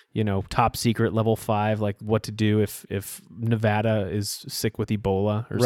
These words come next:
Speaker 1: something like that.
Speaker 2: They
Speaker 1: Yeah.
Speaker 2: have to.
Speaker 1: I'm sure they do.
Speaker 2: If the
Speaker 1: You
Speaker 2: world
Speaker 1: know?
Speaker 2: is at stake.
Speaker 1: Yeah, military industrial.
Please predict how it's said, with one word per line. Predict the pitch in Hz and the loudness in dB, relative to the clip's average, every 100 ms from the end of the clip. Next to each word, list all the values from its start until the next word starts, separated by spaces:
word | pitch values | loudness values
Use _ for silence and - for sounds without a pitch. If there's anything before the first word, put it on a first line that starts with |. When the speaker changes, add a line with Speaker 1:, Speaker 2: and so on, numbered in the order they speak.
| 107 | 2
Speaker 1:
something | 95 104 | 0 -4
like | 104 | -4
that. | - 110 | -4 -2
Speaker 2:
They | |
Speaker 1:
Yeah. | 170 247 | 0 0
Speaker 2:
have | 330 98 | -2 0
to. | 120 92 78 - - - - | 0 0 -2 -12 -18 -20 -12
Speaker 1:
I'm | 190 | -6
sure | - 330 | 0 2
they | 170 | 4
do. | 170 139 143 - - | 4 4 0 -10 -8
Speaker 2:
If | - | 0
the | 113 | 2
Speaker 1:
You | |
Speaker 2:
world | 104 170 247 | 6 6 6
Speaker 1:
know? | 147 | 4
Speaker 2:
is | 120 | 2
at | 110 | 0
stake. | - - 104 151 - - _ | -4 -4 -2 -2 -6 -18 _
Speaker 1:
Yeah, | - 202 | -2 0
military | 180 139 165 190 180 | 2 2 4 2 2
industrial. | 156 170 185 175 | 0 0 -2 -4